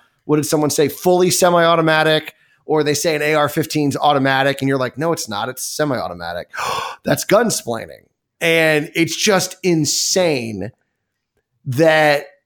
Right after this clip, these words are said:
we're at a place where if someone is making an argument and they don't know what they're talking about, you're supposed to not correct them because that would be rude and,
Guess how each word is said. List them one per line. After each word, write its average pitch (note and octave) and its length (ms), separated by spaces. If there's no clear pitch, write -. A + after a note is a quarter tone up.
we're D3 200
at D#3+ 100
a D3+ 40
place E3+ 760
where D3+ 340
if C3+ 100
someone F3 420
is E3 140
making D#3+ 440
an D3 80
argument C#3+ 500
and C3 80
they C#3+ 80
don't D#3+ 260
know F3 80
what D3+ 60
they're D3+ 100
talking C3+ 300
about, E3 360
you're F3 240
supposed E3 440
to D#3+ 100
not C3+ 480
correct B2 520
them D2+ 520
because B2+ 400
that C3 220
would B2+ 140
be B2 160
rude C3+ 720
and, A#2 200